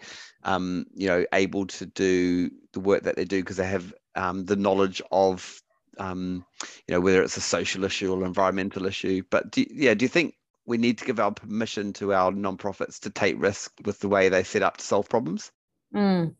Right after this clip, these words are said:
Speaker 2: I definitely think we do. And I also think that that's where philanthropic, um, funding from, from donors, uh, comes into the fore,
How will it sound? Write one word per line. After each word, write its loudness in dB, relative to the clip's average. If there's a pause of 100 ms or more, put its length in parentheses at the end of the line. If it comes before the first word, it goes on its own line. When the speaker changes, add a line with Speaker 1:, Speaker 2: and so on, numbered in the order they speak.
(100)
Speaker 2:
I 2
definitely 0
think -6
we 2
do. 0
And -2
I 2
also 2
think -4
that -10
that's -4
where 4 (460)
philanthropic, 0
um, -2
funding 0
from, -4 (360)
from 2
donors, 2 (240)
uh, -6
comes 0
into 2
the -6
fore, -4